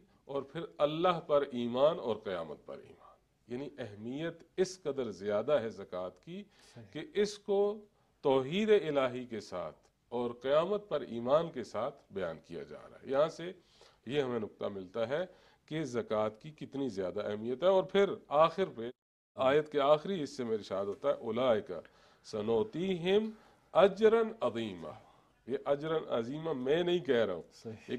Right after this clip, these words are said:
Speaker 1: کہنے والی جو ذات ہے
Speaker 2: ذات ہے۔
Speaker 1: وہ خود
Speaker 2: بالکل۔
Speaker 1: بہت عظیم ہے۔
Speaker 2: بالکل۔
Speaker 1: جب اس تناسب سے آپ دیکھیں گے کہ وہ ذات کہہ رہی ہے کہ جو بھی زکوٰۃ دے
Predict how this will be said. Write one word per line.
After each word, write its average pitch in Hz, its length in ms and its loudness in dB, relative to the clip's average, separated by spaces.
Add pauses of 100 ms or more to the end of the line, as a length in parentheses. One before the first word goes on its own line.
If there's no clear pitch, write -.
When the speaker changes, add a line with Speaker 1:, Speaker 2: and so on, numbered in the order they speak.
Speaker 1:
کہنے 156 240 4
والی 139 240 6
جو 120 180 -4
ذات 117 400 6
ہے 165 160 -4
Speaker 2:
ذات 175 100 -4
ہے۔ 165 60 -10
Speaker 1:
وہ 170 80 -6
خود - 280 0
Speaker 2:
بالکل۔ 202 140 0
Speaker 1:
بہت 135 300 2
عظیم 87 380 -10
ہے۔ - 40 -20 (180)
Speaker 2:
بالکل۔ 90 260 -20 (180)
Speaker 1:
جب 160 160 2 (100)
اس 208 260 -4
تناسب 185 640 -2
سے - 120 0 (180)
آپ 101 200 -4
دیکھیں 90 400 -10
گے 67 140 -16 (240)
کہ 107 60 -10
وہ 135 260 0
ذات 113 320 2
کہہ 117 180 0
رہی 135 100 -6
ہے 151 60 -8
کہ 147 100 -10 (120)
جو 139 100 4 (180)
بھی 117 120 -4 (160)
زکوٰۃ 147 580 2
دے 92 160 -6